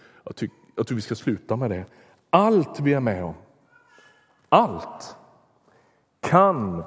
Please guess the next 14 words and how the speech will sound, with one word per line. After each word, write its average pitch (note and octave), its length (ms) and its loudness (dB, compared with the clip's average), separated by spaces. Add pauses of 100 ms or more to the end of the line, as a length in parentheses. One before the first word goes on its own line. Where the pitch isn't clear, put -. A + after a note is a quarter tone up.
(800)
om E3+ 260 2
det E3 240 2
överlämnas A2+ 1000 2
i B2 80 2
hans A2 360 -2
hand, A#2 440 -6 (280)
tjäna G#2 540 -2
Guds G#2+ 260 -4
syften F#2+ 400 -8
med F#2 80 -6
våra F2+ 180 -4
liv. F#2 260 -6 (2750)
Det B2 120 2
säger B2+ 580 2